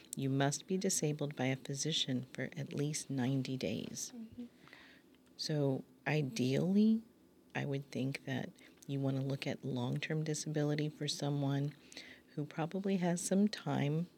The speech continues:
Speaker 1: with the university or has a large sick time balance off. Short-term disability is really ideal for people who are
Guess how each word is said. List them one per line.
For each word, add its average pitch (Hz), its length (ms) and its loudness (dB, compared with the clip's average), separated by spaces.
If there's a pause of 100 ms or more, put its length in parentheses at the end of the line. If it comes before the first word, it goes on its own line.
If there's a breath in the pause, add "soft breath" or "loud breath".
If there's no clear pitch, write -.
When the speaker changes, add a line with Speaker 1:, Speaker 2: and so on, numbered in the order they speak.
Speaker 1:
with 135 180 -4
the 165 80 -2
university 147 760 0
or 131 160 0
has 135 260 0 (100)
a 180 60 -4
large 139 720 0 (300 loud breath)
sick - 460 0
time 135 520 0 (400 loud breath)
balance 131 540 -2
off. - 280 -6 (540 loud breath)
Short-term 170 600 2
disability 175 760 0
is - 220 -4
really 151 380 0
ideal 139 420 0
for 135 160 -10
people 135 400 -10 (100)
who - 80 -10
are - 120 -8